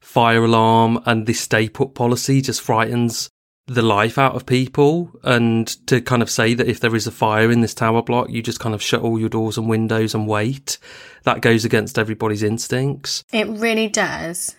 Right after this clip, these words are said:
Speaker 2: Um, they, it makes sense from a science point of view, which we will go into, but from, yeah, from a human nature point of view, it completely goes against what you're, what you want to do, doesn't it?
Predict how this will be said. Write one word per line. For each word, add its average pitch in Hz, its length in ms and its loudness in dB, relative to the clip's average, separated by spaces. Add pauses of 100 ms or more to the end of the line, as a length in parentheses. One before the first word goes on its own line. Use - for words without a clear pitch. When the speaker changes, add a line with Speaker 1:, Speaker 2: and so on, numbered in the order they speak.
(140)
Speaker 2:
Um, 196 280 2
they, 233 240 2
it - 160 -8
makes 262 380 -2
sense 240 340 -4
from 214 240 -4
a 208 240 -2
science 214 540 -4
point - 460 -10
of 175 100 -6
view, 185 460 -4 (640)
which - 320 -4
we 202 120 2
will 190 200 2
go 180 180 2
into, 175 760 -6 (580)
but - 200 0
from, 185 300 0
yeah, 165 240 2
from 190 160 -4
a 185 60 0
human 180 720 -2 (160)
nature 185 480 0
point 151 240 0
of 156 100 -6
view, 143 340 0
it - 200 -2
completely - 580 -2
goes 147 240 0
against - 340 -2
what - 140 -4
you're, 160 260 -4 (120)
what - 160 -4
you 170 100 0
want 160 240 -2
to - 120 -6
do, 113 160 -4
doesn't 165 260 -2
it? 160 180 -8